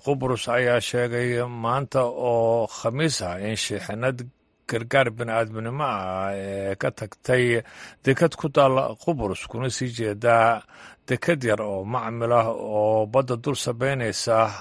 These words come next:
oo Maraykanku ka dhisay Gaza ayaa waxaa gargaarkaas uu yahay kii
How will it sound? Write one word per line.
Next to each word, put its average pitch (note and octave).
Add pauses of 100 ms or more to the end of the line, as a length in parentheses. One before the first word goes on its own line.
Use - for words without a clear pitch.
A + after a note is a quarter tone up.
(180)
oo G#2+
Maraykanku G#2+
ka D3
dhisay B2 (560)
Gaza G#2+ (1040)
ayaa A2
waxaa A#2
gargaarkaas B2
uu G#2+
yahay A2
kii C3